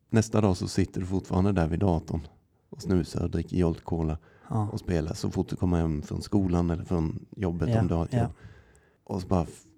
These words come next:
Speaker 1: tredje dagen, jag vill bli rik. Och så gör du samma sak hela tiden. Ni fattar ju vad jag vill komma. Det, det,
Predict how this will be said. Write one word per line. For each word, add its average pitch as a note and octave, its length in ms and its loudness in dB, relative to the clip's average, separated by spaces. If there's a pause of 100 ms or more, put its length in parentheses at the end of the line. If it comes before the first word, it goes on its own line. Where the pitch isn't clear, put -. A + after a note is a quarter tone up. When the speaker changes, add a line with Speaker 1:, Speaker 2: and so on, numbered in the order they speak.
(220)
Speaker 1:
tredje F2 320 0
dagen, F2+ 240 2
jag F2 80 0
vill F#2+ 120 -2
bli F#2 160 0
rik. E2+ 480 -4 (280)
Och F#2+ 160 -6
så F2 100 -4
gör E2 160 0
du D#2 60 -4
samma A2 360 0
sak - 260 -6
hela - 200 -6
tiden. - 200 -8 (320)
Ni - 160 -2
fattar - 340 0
ju D2+ 60 0
vad E2+ 140 2
jag D#2 60 2
vill - 160 -4
komma. F#2 380 2
Det, G2+ 180 2
det, G2 440 4